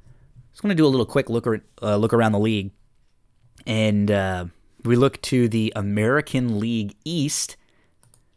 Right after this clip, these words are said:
Tampa up top, and the American League East is a good division when Boston is just one game under five hundred and they're the worst team in the division.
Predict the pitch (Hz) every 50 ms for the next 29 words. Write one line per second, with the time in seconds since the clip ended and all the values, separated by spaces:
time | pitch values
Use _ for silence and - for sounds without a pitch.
0 | _ _ _ - - - 113 113 113 101 120 117 117 117 - - 120 110 - -
1 | - 110 110 113 113 - 110 117 117 117 120 117 123 147 196 220 - 262 214 190
2 | 139 135 160 147 - 131 110 110 95 90 - - 113 117 117 107 107 101 98 110
3 | 110 101 104 95 101 104 95 95 92 - 110 127 131 123 - - 120 113 107 95
4 | 104 117 104 - 101 107 113 113 113 104 113 113 110 113 110 110 107 101 - -
5 | 104 107 101 92 - 113 117 113 107 101 95 98 - - - - - - - 107
6 | 107 107 107 113 113 117 110 104 104 - _ - - - 107 101 95 113 117 120
7 | 107 - - - - 123 117 113 104 104 104 95 95 92 101 98 92 98 98 101
8 | 104 -